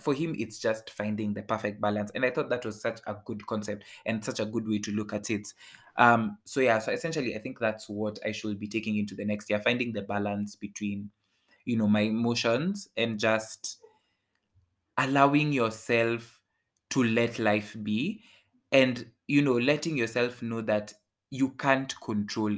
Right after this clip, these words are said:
everything. Um, so I was talking to my, my boss, like, the big, the big, the big boy. Um, <laughs> he's not a boy really, but he, respect to him.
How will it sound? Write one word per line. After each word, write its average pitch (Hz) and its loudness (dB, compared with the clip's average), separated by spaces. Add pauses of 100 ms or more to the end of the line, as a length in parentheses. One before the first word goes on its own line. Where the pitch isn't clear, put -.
everything. 101 -8 (560)
Um, 120 6
so 147 2
I - 6
was 143 4
talking 190 4
to 123 0
my, 120 2 (140)
my 120 0
boss, 117 0
like, 110 -4
the 113 -4
big, 120 -2 (260)
the - -4
big, - -4 (320)
the 113 -2
big 120 -2
boy. 101 -6 (420)
Um, 110 2 (340)
<laughs> - -6
he's 104 -8
not 110 -6
a - -8
boy 101 -4
really, 98 -10
but - -8 (100)
he, 113 -6 (480)
respect - -4
to 104 -6
him. 104 -4